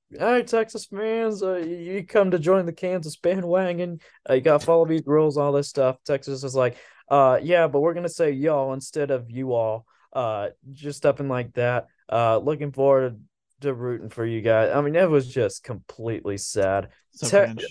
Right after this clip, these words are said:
Speaker 1: I, I have no remorse for Texas fans. Uh, I mean, if we, if we beat Texas this year, you would have not heard the end of it from me. Um, but sadly, I just don't understand how we can't get it done against Texas. But
Speaker 2: That's,
Speaker 1: I'm
Speaker 2: that's on
Speaker 1: not
Speaker 2: the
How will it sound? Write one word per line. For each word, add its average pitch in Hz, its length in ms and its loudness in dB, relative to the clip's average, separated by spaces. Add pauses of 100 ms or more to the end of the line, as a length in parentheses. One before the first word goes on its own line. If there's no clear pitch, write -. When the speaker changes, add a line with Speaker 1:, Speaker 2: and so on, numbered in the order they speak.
(180)
Speaker 1:
I, 170 280 0
I 180 200 2
have 160 120 4
no 135 300 2
remorse 120 400 -2
for 107 140 -16
Texas 104 500 -8
fans. 107 540 -6 (240)
Uh, 110 280 4
I 139 120 2
mean, 143 220 0
if 139 200 0
we, 190 260 -4
if 156 220 -2
we 240 160 -2
beat 170 340 -8
Texas 156 680 0
this 139 440 -2
year, 135 220 4
you 160 220 -4
would 165 120 2
have 143 100 -2
not 127 240 -6
heard 123 300 -4
the 110 220 -10
end 110 280 -8
of 98 160 -2
it 95 120 -6
from 101 300 -6
me. 101 380 -6 (360)
Um, 95 460 0
but - 180 -10
sadly, 117 540 0
I 107 120 -2
just 107 340 -10
don't 110 240 -2
understand 104 540 -6
how 95 200 -6
we 90 220 -8 (240)
can't 98 320 -8
get 98 160 -4
it 92 160 -12
done 95 180 -4
against 92 320 -12
Texas. 98 460 -10
But 95 260 -6
Speaker 2:
That's, - 500 -4
Speaker 1:
I'm 135 100 2
Speaker 2:
that's 208 120 2
on 175 100 4
Speaker 1:
not 165 100 0
Speaker 2:
the - 60 -16